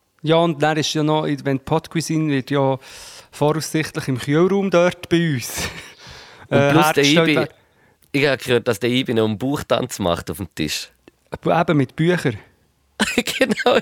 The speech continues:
Speaker 2: ja.
Speaker 1: <laughs> Und nachher hat's ja noch einen Flügel. Und dann spiele ich noch, äh, Ding, Bach und, äh, Beethoven spiele ich dazu. Der Luke kredenzt etwas bei Kerzenlicht. Für dich und die Liebste oder deine Liebste, hey, meld dich doch an.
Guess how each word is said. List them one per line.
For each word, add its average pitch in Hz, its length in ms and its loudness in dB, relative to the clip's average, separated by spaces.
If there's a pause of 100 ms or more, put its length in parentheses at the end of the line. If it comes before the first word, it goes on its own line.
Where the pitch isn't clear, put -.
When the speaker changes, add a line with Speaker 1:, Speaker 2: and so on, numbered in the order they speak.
Speaker 2:
ja. - 160 2
Speaker 1:
<laughs> - 1300 -2
Und 160 140 2
nachher 180 320 2
hat's 165 160 0
ja 170 80 0
noch 165 100 0
einen 147 80 2
Flügel. 208 440 0 (500)
Und 147 220 -2
dann 156 80 2
spiele 156 380 0
ich 160 40 0
noch, 156 320 0
äh, 127 360 0
Ding, 170 340 0
Bach 160 400 0
und, 156 260 0
äh, 131 240 2
Beethoven 170 640 0
spiele 165 320 -2
ich 160 60 -2
dazu. 165 360 -2
Der 160 200 0 (540)
Luke 147 340 0
kredenzt 139 580 -2
etwas 147 400 -4
bei - 80 -8
Kerzenlicht. 131 960 -4 (460)
Für - 160 -18
dich 147 260 2
und 127 140 -2
die 139 80 2
Liebste 131 400 0
oder - 140 -4
deine 135 220 2
Liebste, 139 460 0
hey, 151 220 0
meld 151 300 -2
dich 165 100 0
doch 160 220 2
an. 139 300 0